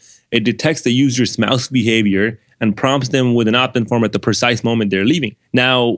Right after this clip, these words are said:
you know, we, when we started out, it was, the goal was just to help bloggers get more email subscribers, right? Because I have a blog on W P beginner dot com and this tool was built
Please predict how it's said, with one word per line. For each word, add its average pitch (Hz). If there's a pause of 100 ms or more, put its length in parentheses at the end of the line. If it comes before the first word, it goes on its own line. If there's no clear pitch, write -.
(120)
you 127
know, 107
we, 107
when 127
we 123
started 160
out, 147
it 120
was, 104 (100)
the 123
goal 127
was 117
just 117
to 131
help 113
bloggers 110 (160)
get 127
more 110
email 165
subscribers, - (440)
right? 104
Because 110
I 113
have 110
a 98
blog 98
on 104
W 101
P 104
beginner 117
dot 113
com 92
and 98
this 98
tool 123
was 92
built 104